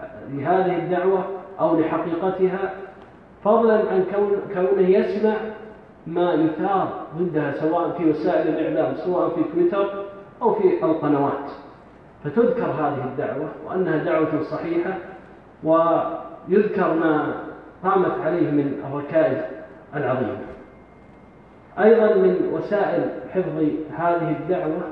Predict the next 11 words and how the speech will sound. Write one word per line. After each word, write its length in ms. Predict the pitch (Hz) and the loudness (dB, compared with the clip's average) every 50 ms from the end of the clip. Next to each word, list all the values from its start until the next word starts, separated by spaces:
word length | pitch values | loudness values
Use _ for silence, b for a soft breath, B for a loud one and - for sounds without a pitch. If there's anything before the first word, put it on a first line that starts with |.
| - - - - - - - - - - - - - - - - - - - | -12 -14 -16 -20 -20 -20 -20 -20 -20 -20 -20 -20 -20 -20 -20 -20 -20 -8 -4
أن، 360 | 175 185 185 180 170 - - - - - - - - - - - - - - - - - - - - - - | 0 2 2 2 0 -2 -4 -6 -10 -14 -16 -18 -20 -20 -20 -20 -20 -20 -20 -20 -20 -20 -20 -20 -20 -12 -8
أن 260 | 165 170 170 170 180 | -4 -2 0 2 4
نقصي 600 | 202 233 233 233 226 233 - - 185 175 170 156 | 4 6 6 4 2 0 -2 -2 -2 0 0 2
ما 220 | 160 160 156 147 - | 2 2 0 0 0
زاحمها 760 | 151 156 151 151 - - 190 185 180 165 139 147 151 143 | 0 -2 -2 -2 -2 -2 0 0 0 0 0 -2 -2 -2
من 180 | 139 135 135 135 | -2 -2 -2 -4
الدعوات 520 | 135 131 - - - 135 135 147 156 156 - - | -4 -6 -6 -6 -6 -4 0 0 0 0 0 -2
الباطلة، 460 | - - - - - - - - - - - - - - - - - - - - | -4 -4 -6 -6 -6 -8 -12 -14 -14 -16 -18 -20 -20 -20 -20 -20 -20 -20 -12 -6
لا 220 | 151 180 208 233 226 | 0 2 4 4 6
نمكن 460 | 208 208 - - - - - 147 139 | 6 4 4 2 0 -2 -2 -2 -2
لها 260 | 139 - - - - | -2 -4 -4 -8 -10